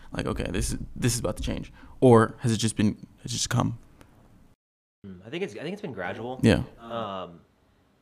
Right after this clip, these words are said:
Speaker 2: I'm trying to think, like, of, like, big examples. I, I, I guess, like, part of it is, like,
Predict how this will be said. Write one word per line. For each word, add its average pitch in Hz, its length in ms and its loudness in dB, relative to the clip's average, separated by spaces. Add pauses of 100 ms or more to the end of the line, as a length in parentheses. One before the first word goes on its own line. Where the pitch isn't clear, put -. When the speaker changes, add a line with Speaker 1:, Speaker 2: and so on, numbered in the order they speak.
(260)
Speaker 2:
I'm 110 80 -20
trying 127 180 -10
to - 60 -16
think, 85 340 -16 (520)
like, 87 300 -14 (420)
of, 98 180 -16
like, 90 300 -16
big 92 340 -12
examples. 90 640 -18
I, 123 80 -12
I, 180 360 -8
I 214 60 -8
guess, 220 280 -8
like, 156 180 -6 (600)
part 143 160 -6
of 160 60 -10
it 151 80 -6
is, 120 120 -8
like, 113 300 -10